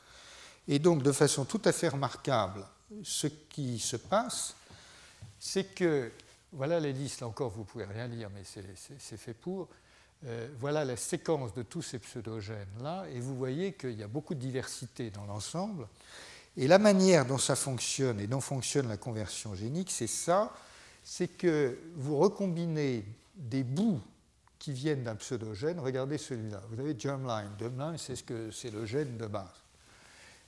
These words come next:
Et à l'intérieur se trouve inséré un bout du pseudogène, euh, V douze, et puis un peu plus loin, un bout du pseudogène V cinq.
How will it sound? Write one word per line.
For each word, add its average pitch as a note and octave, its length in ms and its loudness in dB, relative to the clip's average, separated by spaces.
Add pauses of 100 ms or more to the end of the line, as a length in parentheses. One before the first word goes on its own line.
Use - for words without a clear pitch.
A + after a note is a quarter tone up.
(140)
Et D#3 360 0
à E3 80 4
l'intérieur F#3 800 4 (280)
se - 200 -6
trouve D#3+ 300 0
inséré C3+ 840 0
un B2+ 140 -2
bout D3+ 280 -2
du B2+ 360 -4
pseudogène, D3+ 920 0
euh, A2 1300 -6
V D3 140 2
douze, A#2+ 460 -2 (1040)
et C3+ 100 -2
puis D#3+ 200 -2
un D3 80 2
peu D3 140 0
plus C#3 200 -2
loin, F3 220 4
un D3+ 40 4
bout D3+ 200 0
du C#3 120 -2
pseudogène C3 640 0
V B2+ 160 0
cinq. G#2 600 -10